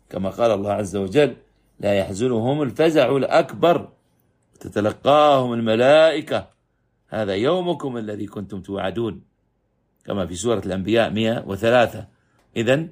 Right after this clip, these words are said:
من مات مرابطاً في سبيل الله أمن من الفزع الأكبر، وغدي عليه برزقه، أول النهار الغدوة، يعني جيء إليه برزقه بكرة في وقت الغداة،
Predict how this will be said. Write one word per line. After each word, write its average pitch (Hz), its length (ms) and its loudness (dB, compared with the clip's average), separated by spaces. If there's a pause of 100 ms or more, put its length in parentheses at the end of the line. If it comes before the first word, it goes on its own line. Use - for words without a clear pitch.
من 101 180 -2
مات 107 240 0
مرابطاً 131 640 2
في 143 100 -2
سبيل 139 220 -2
الله 147 440 0
أمن 123 400 -2
من 113 140 -4
الفزع 107 500 0
الأكبر، 117 500 -2 (600)
وغدي 185 640 4
عليه 170 560 4
برزقه، 170 600 0 (640)
أول 113 260 0
النهار 120 480 2
الغدوة، 110 540 -2 (720)
يعني 104 320 -4
جيء 131 400 0
إليه 123 720 0
برزقه 123 800 -2
بكرة 156 840 0 (720)
في 117 140 -4
وقت 147 260 0
الغداة، 123 560 2